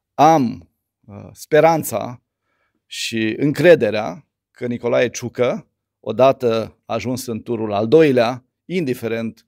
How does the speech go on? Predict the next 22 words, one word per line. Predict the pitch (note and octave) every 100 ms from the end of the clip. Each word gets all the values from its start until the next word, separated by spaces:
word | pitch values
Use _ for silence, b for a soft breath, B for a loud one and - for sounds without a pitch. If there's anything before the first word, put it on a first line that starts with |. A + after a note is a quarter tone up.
| _ _
cu | _ -
cine | - - B2+ A2 B2 C3 G#2
va | G#2+ A2
intra | A2 A2+ A#2+
în | A#2
turul | A#2 A2
doi | G2+ C#3+
dintre | A2+ A2 -
ceilalți | A#2+ A2+ A2
contracandidați, | - A2+ G2+ - G#2 A#2 D3 D#3 - - _ _ _ _
va | - A#2 B2+ B2+ B2+ _ _ _
câștiga | - A#2+ - A2+ A#2 A#2+ A#2+ A#2+ _ -
încrederea | A#2+ A#2 B2+ A#2+ A#2
majorității | A#2 A#2 A2+ A2 B2 -
românilor | G#2 G2+ C3 B2 B2
și | A#2+ - A2+
va | A#2
deveni | A2 G#2 G#2+ A2
viitorul | G#2 A2+ B2+ B2+ A#2
președinte | A#2+ A2+ A2+ A2+ A2+
al | A2
României. | G#2 A2+ B2 B2 G2 -